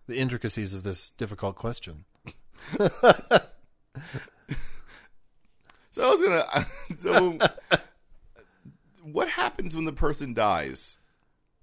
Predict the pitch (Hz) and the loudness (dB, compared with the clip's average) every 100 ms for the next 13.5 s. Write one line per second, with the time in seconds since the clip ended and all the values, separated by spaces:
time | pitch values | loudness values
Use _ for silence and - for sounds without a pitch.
0 | _ - 110 107 85 73 - - _ - | _ -10 -2 0 0 -4 -12 -14 _ -12
1 | 113 120 - 147 139 131 180 202 - - | -8 -8 0 0 2 0 -2 -6 -12 -10
2 | - 202 156 90 _ _ _ _ _ - | -6 -6 -6 -14 _ _ _ _ _ -8
3 | 123 151 170 160 139 208 226 139 110 101 | -4 -2 -2 -4 -2 2 2 2 -2 -8
4 | 90 - 104 131 160 190 170 101 123 127 | -12 -14 -12 -2 2 4 4 2 0 0
5 | 123 196 190 220 - 220 196 165 143 139 | -2 2 2 2 0 -4 0 0 0 -2
6 | 127 180 151 104 110 - _ _ - 127 | -4 -2 0 -2 -6 -12 _ _ -10 -6
7 | 135 131 117 117 160 90 92 _ _ _ | -4 -4 -8 -6 -6 -6 -10 _ _ _
8 | _ _ _ _ _ _ _ _ _ _ | _ _ _ _ _ _ _ _ _ _
9 | 104 98 101 127 143 147 80 _ _ _ | -10 -10 -8 -10 -4 -4 -6 _ _ _
10 | _ _ 107 117 156 160 87 82 113 117 | _ _ -8 -4 -4 -6 -10 -12 -10 -8
11 | 120 147 170 104 147 151 160 165 151 - | -6 -4 -4 -4 -4 -2 0 0 -2 0
12 | 175 131 - - 117 110 - 127 113 113 | 2 2 2 -2 -4 -6 -6 -4 -2 -4
13 | 107 127 92 52 | -2 0 0 -2